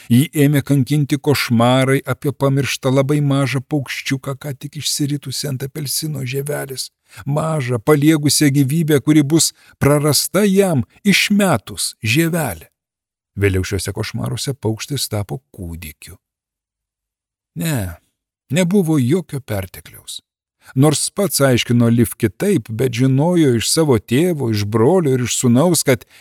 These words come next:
tie, kurie išeina, niekada nesugrįžta. Taigi niekam neturėtų būti leidžiama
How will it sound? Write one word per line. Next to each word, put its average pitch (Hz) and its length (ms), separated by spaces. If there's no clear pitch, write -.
tie, 170 280
kurie 127 600
išeina, 202 720
niekada 104 640
nesugrįžta. 113 920
Taigi 98 280
niekam 98 480
neturėtų 104 500
būti 104 300
leidžiama 104 640